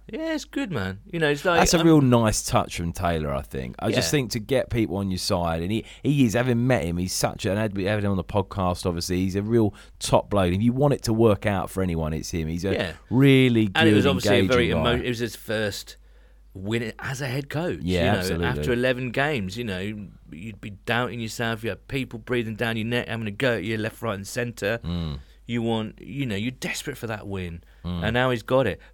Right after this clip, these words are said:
Speaker 1: But it's easy to get carried away, and I think, I think in that moment,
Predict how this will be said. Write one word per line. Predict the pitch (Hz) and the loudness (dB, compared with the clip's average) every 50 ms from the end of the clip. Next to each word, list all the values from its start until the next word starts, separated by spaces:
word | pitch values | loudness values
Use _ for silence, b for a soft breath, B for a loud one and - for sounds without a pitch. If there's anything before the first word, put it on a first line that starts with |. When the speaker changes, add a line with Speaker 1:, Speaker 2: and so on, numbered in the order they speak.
| b - | b 4
Speaker 1:
But | - 120 127 160 - - - - - - - - - - - | 6 6 6 6 2 -2 -16 -20 -20 -20 -20 -20 -20 -10 -8
it's | 131 117 - - | -6 -6 -2 2
easy | 143 151 156 139 151 | 2 2 2 2 -2
to | 139 117 | -4 -2
get | 113 - - - | 0 0 0 0
carried | - 120 117 110 107 101 | 0 0 0 2 2 2
away, | 98 92 92 92 95 92 | 0 0 0 0 2 2
and | 120 | 0
I | 135 | 2
think, | 135 - 175 160 175 B B B B B B B B B B | 2 2 0 0 -2 B B B B B B B B B B
I | - 151 | -2 0
think | 190 190 170 | 2 0 2
in | - 180 170 165 | 2 0 2 4
that | 160 139 104 | 2 2 2
moment, | 131 127 120 117 107 104 101 98 95 - | 2 2 2 4 2 0 -2 -2 -4 -10